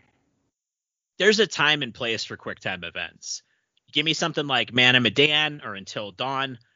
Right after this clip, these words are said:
a horror game where I have to tap the button as my heartbeat. Okay. Give me something like Asura's Wrath, though, where it's just one giant quick time event, or I always, they seem to break things up. I even hated 'em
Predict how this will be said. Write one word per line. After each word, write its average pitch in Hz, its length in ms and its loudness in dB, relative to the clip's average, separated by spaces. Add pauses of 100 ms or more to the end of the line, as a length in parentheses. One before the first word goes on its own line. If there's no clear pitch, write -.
(180)
a 101 80 -8
horror 151 280 0
game 135 300 0
where 117 120 -2
I 104 60 2
have 98 120 -4
to 95 80 -14
tap 117 300 -4
the 110 80 -14
button 123 380 -6
as 92 160 -8
my 92 120 -8
heartbeat. 156 600 -2 (400)
Okay. 160 280 4 (1600)
Give 196 160 6
me 202 100 2
something 190 340 -2
like 156 180 0
Asura's 143 480 -2
Wrath, 107 360 -2
though, 143 300 -2
where 120 180 -2
it's 92 100 -4
just - 200 -2
one 117 220 -4
giant 120 460 2
quick 135 200 -4
time 135 240 -4
event, 127 480 -2
or 110 80 -4
I 107 160 0
always, 135 580 2 (920)
they 156 140 4
seem 208 320 2
to 165 80 2
break 117 340 -2
things 110 340 -4
up. 110 180 -2
I 190 180 4
even 196 260 0
hated 123 420 -6
'em 101 260 -6